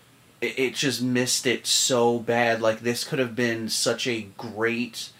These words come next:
match. I mean, think about what we got last year in Dallas, and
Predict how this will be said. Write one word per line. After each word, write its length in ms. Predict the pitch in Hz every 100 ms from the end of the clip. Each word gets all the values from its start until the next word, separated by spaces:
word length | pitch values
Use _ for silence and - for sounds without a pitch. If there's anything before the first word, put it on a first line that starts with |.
| - - - - - -
match. 440 | 113 117 123 117
I 60 | 113
mean, 160 | 113
think 140 | 117 139
about 220 | 143 135
what 120 | 127
we 60 | 139
got 220 | 120 101
last 320 | 110 110 -
year 120 | 127 110
in 100 | 92
Dallas, 680 | 110 107 101 95 - - -
and 440 | 113 104 101 104